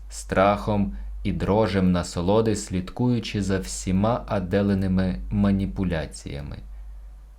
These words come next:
Усім її діям він надавав глибшого, символічного значення. Коли дівчина молодими і сміливими рухами посувала щітку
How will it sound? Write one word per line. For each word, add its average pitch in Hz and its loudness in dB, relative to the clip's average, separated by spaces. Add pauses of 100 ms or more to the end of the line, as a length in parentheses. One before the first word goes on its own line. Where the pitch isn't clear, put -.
(1400)
Усім 113 4
її 95 4
діям 110 2 (160)
він 98 4
надавав 92 2
глибшого, 82 0 (300)
символічного 101 2
значення. 82 -2 (460)
Коли 120 2
дівчина 117 2 (240)
молодими 120 4
і 104 -2
сміливими 107 2
рухами 98 2 (200)
посувала 104 2
щітку - -2